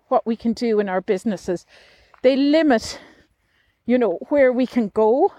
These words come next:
and they limit all the opportunities that are staring us right in the face. And oftentimes it's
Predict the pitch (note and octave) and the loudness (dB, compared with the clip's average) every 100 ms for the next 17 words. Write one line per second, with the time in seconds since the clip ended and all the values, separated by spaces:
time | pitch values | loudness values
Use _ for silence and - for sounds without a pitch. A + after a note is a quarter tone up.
0 | - - B3 B3 A#3 - B3 B3+ C#4 B3+ | -20 -10 -4 -4 -4 -2 -2 0 0 0
1 | - - _ _ _ _ _ _ _ _ | -4 -14 _ _ _ _ _ _ _ _
2 | - E4 F4+ F4 C#4+ D#4+ E4 C4+ A#3+ A#3 | 2 4 4 2 2 -2 0 0 0 -4
3 | G3 - A#3+ G#3+ - - A#3+ A3+ G#3+ - | -4 0 0 0 -4 2 2 2 -2 -2
4 | A#3 A3 A3 A3 G3 - A#3 F3+ - - | 2 2 0 -2 -4 0 0 2 -2 -12
5 | - - - A#3+ - _ D4+ E4+ - F#4 | -20 -12 -4 -4 -4 _ -2 0 -4 -4
6 | C#4+ G#3 G#3+ G#3+ - | -2 -2 -2 -8 -10